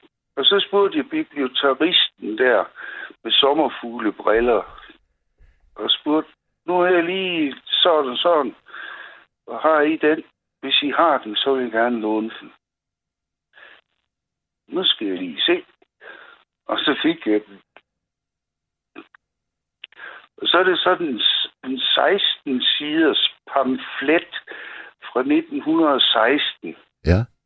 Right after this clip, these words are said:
Speaker 1: Af en, der hed Stedbacher. Der var jo opskrifter på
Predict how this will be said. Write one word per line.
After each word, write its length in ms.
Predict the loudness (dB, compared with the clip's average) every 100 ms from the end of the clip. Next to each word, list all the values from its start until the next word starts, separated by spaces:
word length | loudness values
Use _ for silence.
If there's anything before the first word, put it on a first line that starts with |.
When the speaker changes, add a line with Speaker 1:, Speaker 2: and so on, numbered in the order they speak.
| _ _ _ _ _ _ _ _ _ _
Speaker 1:
Af 120 | -4 0
en, 240 | 2 2
der 80 | 0
hed 120 | 0
Stedbacher. 1000 | 0 2 0 0 -2 0 2 0 -4 -8 -20 -20 _ _ _ _ 0
Der 60 |
var 180 | 2 4
jo 100 | 2
opskrifter 840 | 2 0 -2 -8 -4 -4 -4 -4 -4 -2
på 240 | -2 -2